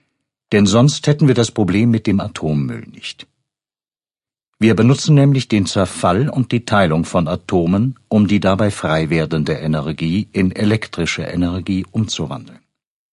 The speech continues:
Eine der wesentlichen Erkenntnisse der Forschung an Atomen ist, dass sie unglaublich klein sind. In der Wissenschaft benutzt man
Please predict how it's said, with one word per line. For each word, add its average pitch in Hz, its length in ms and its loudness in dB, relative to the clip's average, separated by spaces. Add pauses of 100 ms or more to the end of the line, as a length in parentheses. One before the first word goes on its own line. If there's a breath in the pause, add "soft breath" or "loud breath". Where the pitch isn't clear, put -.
(880)
Eine 120 260 6
der 123 120 4
wesentlichen 143 560 4
Erkenntnisse 117 600 0
der 76 140 -2
Forschung 76 500 0
an 71 140 -4
Atomen 71 480 -4
ist, - 480 -10
dass 87 160 -2
sie 98 180 -2
unglaublich 104 800 0
klein 98 320 2
sind. 69 360 -8 (1080)
In 120 140 4
der 117 140 4
Wissenschaft 151 520 0
benutzt 117 460 0
man 104 360 2